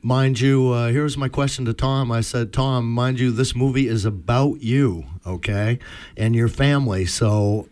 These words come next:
uh, with that in mind, uh, you know, uh, what'd you think of it?" He says, "Well, I," he says, "I really liked it, Mike." He th-, he thought it was really well done.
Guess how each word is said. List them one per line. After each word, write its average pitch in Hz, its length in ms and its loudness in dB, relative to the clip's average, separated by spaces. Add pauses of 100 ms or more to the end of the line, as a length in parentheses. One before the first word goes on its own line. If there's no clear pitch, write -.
uh, 98 500 -2 (180)
with 117 200 4
that 131 200 4
in 127 120 4
mind, 113 480 0 (600)
uh, 104 340 -10 (100)
you 135 100 4
know, 113 340 2 (260)
uh, 110 80 -6 (120)
what'd 127 220 4
you 117 80 0
think 156 240 2
of 156 80 -2
it?" 104 160 -2
He 113 140 0
says, 113 340 0
"Well, 151 260 0
I," 131 200 2
he 117 240 -2
says, 120 240 -2
"I 117 80 2
really 123 320 2
liked 127 280 -2
it, - 120 -10
Mike." 117 240 -4
He 107 100 -4
th-, 113 220 -6
he 113 100 0
thought 139 260 -4
it 139 60 -4
was 110 180 -2
really 139 240 2
well 139 260 0
done. 127 380 -2